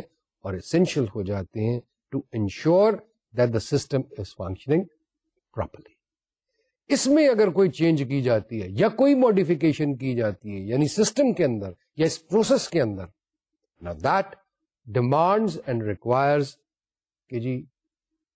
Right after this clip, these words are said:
پراپر ڈاکیومنٹیشن۔ اس چیز کے بارے میں ہم بات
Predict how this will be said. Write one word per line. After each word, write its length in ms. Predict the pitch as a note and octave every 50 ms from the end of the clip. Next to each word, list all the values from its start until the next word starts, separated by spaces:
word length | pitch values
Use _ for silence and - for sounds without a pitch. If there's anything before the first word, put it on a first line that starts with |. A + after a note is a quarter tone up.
| _ _
پراپر 260 | - D3 C3 - - A#2
ڈاکیومنٹیشن۔ 800 | G2 G2 - - - F2 D#2+ F2 F2 _ - - _ _ _ _ _ _ _ _ _ _ _ _ _
اس 220 | - G3 F#3 - -
چیز 200 | F3 E3+ C3+ -
کے 80 | D3
بارے 260 | B2+ B2 A#2 A2+ A2+
میں 140 | A2 A#2 A2+ G#2 -
ہم 140 | G#2+ G2 F#2
بات 200 | F#2+ A2+ B2+